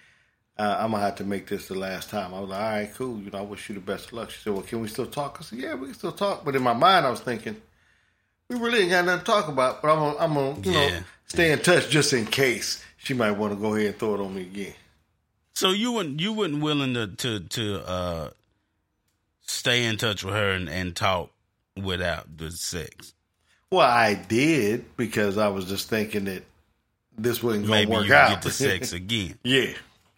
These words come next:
Speaker 2: So, so the only reason you stayed in contact with her was in hopes or just in case she was gonna give it to you again.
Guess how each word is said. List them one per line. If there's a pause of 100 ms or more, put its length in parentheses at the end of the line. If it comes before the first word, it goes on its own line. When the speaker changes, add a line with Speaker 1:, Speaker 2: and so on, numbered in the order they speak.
(340)
Speaker 2:
So,
so
the
only
reason
you
stayed (320)
in
contact
with
her
was (920)
in
hopes
or (180)
just
in
case (600)
she
was
gonna
give
it
to
you
again.